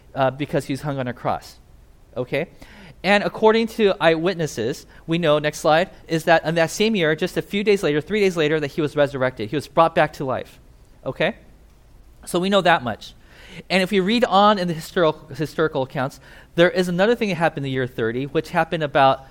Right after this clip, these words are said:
a month and a half to two months after the resurrection of Jesus, which is the birth of the church. The birth of the church. So these are the three things that happened.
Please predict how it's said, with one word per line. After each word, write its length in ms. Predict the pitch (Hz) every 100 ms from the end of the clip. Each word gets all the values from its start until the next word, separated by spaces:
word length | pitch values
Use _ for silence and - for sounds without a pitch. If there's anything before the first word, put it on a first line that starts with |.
| - -
a 80 | 143
month 260 | 156 165 180
and 80 |
a 60 | 170
half 240 | 160 156
to 80 | 160
two 200 | - 175
months 220 | 160 147 -
after 420 | 156 - 160 131
the 140 | 127 123
resurrection 440 | 127 127 117 117
of 40 |
Jesus, 340 | 110 110 123 -
which 180 | 135 -
is 280 | 143 156 - -
the 100 | 151
birth 520 | 143 156 156 175 - - - - -
of 380 | 143 139 135 - -
the 100 | 143
church. 500 | - 131 - - - - -
The 80 | -
birth 220 | 135 156
of 100 | 156
the 60 | 135
church. 400 | - 127 - - - - - -
So 120 | 185
these 240 | 202 240
are 120 | 254
the 60 | 240
three 160 | 214 208
things 240 | 185 175
that 120 | 156
happened. 400 | 143 139 113 95